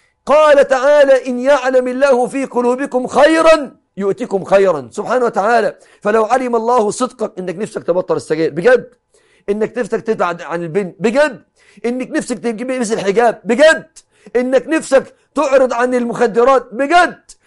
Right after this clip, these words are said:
إنك تبر أمك بجد، إنك تصلح حالك مع الله، إنك ترجع للقرآن، إنك تقرب لربنا، سيعينك، سيمدك، سيتوب عليك أولاً قبل أن تتوب.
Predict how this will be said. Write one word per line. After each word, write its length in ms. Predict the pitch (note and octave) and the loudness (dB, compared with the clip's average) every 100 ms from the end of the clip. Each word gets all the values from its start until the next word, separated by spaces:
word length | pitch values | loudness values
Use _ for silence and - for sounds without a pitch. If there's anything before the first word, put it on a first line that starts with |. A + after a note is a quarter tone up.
| - | -6
إنك 220 | B3+ C4+ | -2 -2
تبر 480 | - C4+ D4+ D4 D4 | 0 2 4 4 2
أمك 240 | D#4 C#4 F#3 | 0 -2 -4
بجد، 500 | A#3 C4+ D#4+ D#4+ - | -2 4 4 4 -4
إنك 200 | C#4 C4+ | -4 -2
تصلح 280 | D4+ - D#4+ | -2 -2 -2
حالك 340 | G#3+ C#4+ G#3+ | 2 2 2
مع 160 | B3 A#3+ | 0 -2
الله، 380 | A#3+ D4 C#4 - - - | 2 4 4 0 -8 -6
إنك 280 | C#4+ B3+ | 0 0
ترجع 240 | D#4 D4 B3+ | 0 -2 -2
للقرآن، 680 | C4 - B3 B3+ D4+ D4 - _ - | -2 -2 0 4 4 4 0 _ -8
إنك 200 | C#4+ C4+ | -4 -2
تقرب 400 | C#4 D#4 D#4+ C#4 | 2 4 4 2
لربنا، 460 | C4+ C4 D#4+ C#4 | 2 2 -2 -4
سيعينك، 840 | - B3 C4+ D#4 E4+ D#4 - - - _ _ | -2 2 2 2 0 0 -4 -12 -20 _ _
سيمدك، 720 | - C4 D4 E4+ C#4 B3+ C4+ - _ | -2 0 2 2 0 -4 -4 -6 _
سيتوب 640 | - D4 D#4 - F4 D#4+ | 2 6 6 6 4 4
عليك 440 | D4+ C#4 D4 C#4 B3+ | 2 4 4 4 2
أولاً 380 | B3 A3+ B3 G#3+ | 2 4 4 2
قبل 360 | D3+ C4 B3 | 0 -2 -2
أن 160 | A3 G3 | -4 -2
تتوب. 400 | G3 G3 D#3 | -4 -2 -4